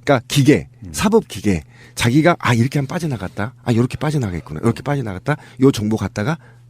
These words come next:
Speaker 1: 저를 줘야 되겠다." 이렇게 된단 말이에요. 그런데 이 우병우가 만약에 머리가 좋은 아이였다면요, 지금 이런 박근혜의, 에, 비리 같은 것들을 다 제거할 수 있었어요.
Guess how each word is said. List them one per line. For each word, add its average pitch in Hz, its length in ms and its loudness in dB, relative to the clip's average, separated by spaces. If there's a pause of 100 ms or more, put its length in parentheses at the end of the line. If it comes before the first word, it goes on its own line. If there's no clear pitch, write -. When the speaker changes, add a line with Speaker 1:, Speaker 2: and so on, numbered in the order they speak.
(260)
Speaker 1:
저를 120 220 4
줘야 104 180 2
되겠다." 92 260 0
이렇게 131 200 2
된단 87 280 -2
말이에요. 71 380 -6
그런데 123 500 4 (920)
이 202 260 8
우병우가 180 1000 6 (520)
만약에 175 560 4
머리가 147 400 6
좋은 143 340 2
아이였다면요, 101 1040 0 (540)
지금 170 460 6
이런 151 540 6
박근혜의, 160 880 2 (520)
에, 101 260 2
비리 170 260 4
같은 123 280 0
것들을 104 260 -4
다 92 420 -4
제거할 98 400 -4
수 - 120 -16
있었어요. 58 560 -16